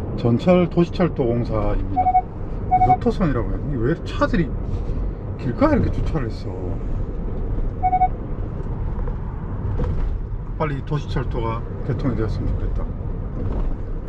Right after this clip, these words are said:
이거는 지하가 아니고 지상으로 지나가는 철도 같죠? 아무튼 저희가 볼 곳은 바로 저 길 건너입니다.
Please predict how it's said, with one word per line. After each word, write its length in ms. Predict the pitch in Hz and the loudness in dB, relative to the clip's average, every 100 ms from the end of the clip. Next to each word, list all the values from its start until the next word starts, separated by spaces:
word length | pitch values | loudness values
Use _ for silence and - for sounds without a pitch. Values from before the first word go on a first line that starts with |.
| - - - - - - - - - - | -8 -8 -6 -4 -2 0 0 -2 -2 0
이거는 240 | 220 214 | 2 2
지하가 500 | - - 196 269 240 | 2 2 6 6 6
아니고 320 | 160 139 147 120 | 4 2 0 0
지상으로 580 | - 175 262 240 143 | 0 0 2 2 0
지나가는 400 | - 110 110 117 | -2 -2 -2 -2
철도 280 | - 123 117 | -2 0 0
같죠? 340 | 101 - 120 - - - - - - - - - - - | 0 0 0 0 -2 -2 -4 -6 -10 -12 -12 -14 -14 -2
아무튼 400 | 127 131 147 139 | 0 2 4 4
저희가 300 | 160 160 143 | 4 4 4
볼 240 | 127 127 | 4 2
곳은 500 | 123 151 147 135 107 | 2 0 0 -2 -2
바로 200 | 98 101 | -4 -4
저 120 | 101 117 | -4 -4
길 200 | 131 135 | 0 4
건너입니다. 440 | 135 107 95 90 | 4 2 -2 -8